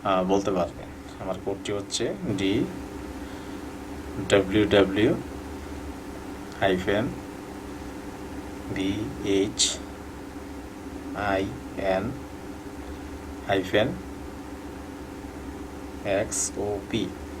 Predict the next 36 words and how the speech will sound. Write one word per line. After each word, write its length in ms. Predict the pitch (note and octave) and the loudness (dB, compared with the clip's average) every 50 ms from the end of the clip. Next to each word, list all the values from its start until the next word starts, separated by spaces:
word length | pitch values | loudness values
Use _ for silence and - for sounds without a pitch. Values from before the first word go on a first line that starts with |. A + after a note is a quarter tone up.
| - - - - - - - | -10 -10 -10 -10 -10 -6 0
এই 300 | G#2+ G#2 G#2+ G#2+ A2 G#2+ G#2+ - - - - - - - | 4 6 8 8 6 6 4 0 -4 -6 -8 -8 -8 -2
কোডটি 340 | - - A2 G#2 - - C3+ | 4 4 4 4 8 6 8
যদি 220 | B2+ C3 B2 A#2+ A#2 | 8 10 12 10 10
ভুল 280 | G#2 G2+ A2 A2+ A2 | 10 10 8 10 12
লেখে 320 | A2 A#2 A#2 A2 - A2 G2+ | 12 12 12 12 10 8 6
কেউ, 320 | F#2+ G#2 G2 G2 B2+ F#3 F#2 | 8 8 8 8 6 6 6
তাহলে 340 | - A2 G2+ G#2 G2 G2 F#2 | 6 6 8 8 6 8 8
সে 160 | - - F#2+ | 8 8 8
ইন 220 | F#2 G2+ G3+ F#3+ | 8 6 6 4
করতে 260 | F#3 - F#3 F#3 - F#3 | 2 2 0 2 2 4
পারবে 280 | F#3+ F3 E3 - - | 4 4 4 4 0
না। 120 | - - - - - - - - - - - - - - - - - - | -4 -6 -6 -6 -8 -10 -10 -10 -10 -10 -8 -8 -6 -6 -6 -6 -2 0
এখন 240 | A2 G2+ A#2 A2+ A2 | 4 6 8 10 10
আমি 220 | A2 A2+ A#2 A#2+ | 10 10 12 12
আমার 200 | A#2 A2+ A2 G#2 | 12 12 12 12
মোবাইলে, 500 | G#2 G2+ G2 F#2+ G2 F#2+ F#2 G2 A#2 F3+ - - - - - | 12 10 12 12 12 12 12 12 10 10 8 4 -2 0 2
আমি 180 | G2 G2 G2 | 4 6 6
একজন 280 | G2 F#2+ G2 G#2 G#2 G2+ | 6 6 6 6 6 6
স্টুডেন্ট 420 | G2 - - A2 G#2+ A2 G#2+ G#2+ | 4 4 4 6 6 6 6 6
হিসাবে 420 | G#2 F#2+ - A2+ G#2+ G#2 A#2 D3+ A3+ | 6 6 8 8 8 10 10 10 10
আমি 260 | A#3+ E3+ G#2+ G2 G2 | 8 6 4 4 6
আমার 200 | F#2+ G2 F#2+ F#2+ | 6 6 6 6
মোবাইলে 520 | G2 G2 F#2+ G2+ G2 G2 G2 G#2+ C#3+ - - - - - - - - - - - - - - | 6 8 10 10 10 10 12 10 10 10 8 4 -6 -10 -10 -10 -10 -10 -10 -10 -2 6 10
অ্যাপস 320 | G#2 G2+ G2+ - - - | 10 10 12 10 8 10
থেকে 400 | - A2 G2+ F#2 - G#2+ B2 - B2 - - - - - - - - G2 | 10 8 8 10 10 10 10 10 6 2 -4 -8 -8 -8 -8 -6 -2 4
জয়েন 240 | - G#2 G2 G2+ G2+ | 10 12 12 12 12
মিটিংয়ে 380 | G#2 G#2+ G#2 G#2+ A2 A2 A2 | 10 6 8 8 8 8 6
ক্লিক 400 | G#2+ - - G#2+ G#2 G#2 G2+ - | 4 2 0 -2 -2 -2 -2 4
করে 260 | - A2+ G#2 B2+ E3+ F3+ | 4 6 8 8 8 8
আমি 280 | D3 G#2+ G2+ G2+ G2+ | 6 4 4 6 6
আইডিটি 340 | G2+ G2 G2 G#2 G2 G#2 G#2 | 6 6 6 6 4 4 4
লিখেছি, 520 | G2 G#2 G2 - A2 G2+ - - D3 - - - | 4 4 4 4 2 2 6 6 6 6 6 4
এখন 240 | G2+ F#2 F#2+ G2 | 0 2 4 4
আমি 180 | G2 F#2+ F#2+ F#2 | 4 6 4 4
জয়েন 260 | F2+ G2 G2 F#2+ F#2+ | 6 8 8 10 8
দিচ্ছি। 320 | F#2 F#2 F#2 - - - | 6 4 2 2 0 -2